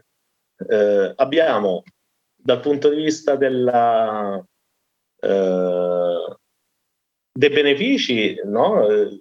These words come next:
la tecnologia, io, eh, vorrei, ecco, dire due parole su, su cosa si intende, no? Eh, permissionless. Eh, quando un protocollo è aperto,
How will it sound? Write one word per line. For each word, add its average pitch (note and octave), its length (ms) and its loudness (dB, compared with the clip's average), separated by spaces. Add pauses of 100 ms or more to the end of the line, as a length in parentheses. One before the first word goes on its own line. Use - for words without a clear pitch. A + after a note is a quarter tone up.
la A#2 320 2
tecnologia, B2+ 840 0 (800)
io, A3 420 2 (100)
eh, B2+ 220 -2 (1500)
vorrei, C#3 800 0 (480)
ecco, A2 580 -2 (100)
dire C3+ 440 -2
due C#3+ 120 2
parole E3 340 0
su, C#3 340 -2
su - 260 -16
cosa D3 280 0
si D3 120 -4
intende, D#3 400 0
no? D#3 260 -2 (300)
Eh, A2+ 360 0
permissionless. G#2+ 1000 -2 (960)
Eh, D3 960 2
quando C4 260 2
un F3+ 60 -4
protocollo E3 460 -2
è D3 40 0
aperto, B2+ 760 -2